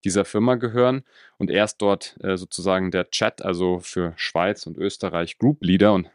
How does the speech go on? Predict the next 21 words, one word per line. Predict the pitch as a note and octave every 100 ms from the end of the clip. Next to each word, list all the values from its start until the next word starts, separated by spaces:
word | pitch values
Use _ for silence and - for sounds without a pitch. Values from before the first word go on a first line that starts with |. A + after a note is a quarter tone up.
| -
hat | F#2
aus | F2 -
seiner | F2 G2
Rolle, | F2 G2 G2+ G2 - _ _ _ _ -
ähm, | F2+ F2+ F2
ja, |
mal | G2 F2+
erzählt, | E2+ A2+ G2+
wie |
das | G2 -
eigentlich | F#2+ F#2
so | G2
ist, | G#2+ -
wenn |
man | F#2+ F2
so | F2
verschiedene | - - - C#3+ C3 G#2 F#2+ F2 -
Unternehmen | - F#2+ F#2+ F#2+ F#2+ F#2
im | F#2+
C-Level | F2 - G2 F#2 F#2
begleitet. | F2 - E2 E2 F#2 A2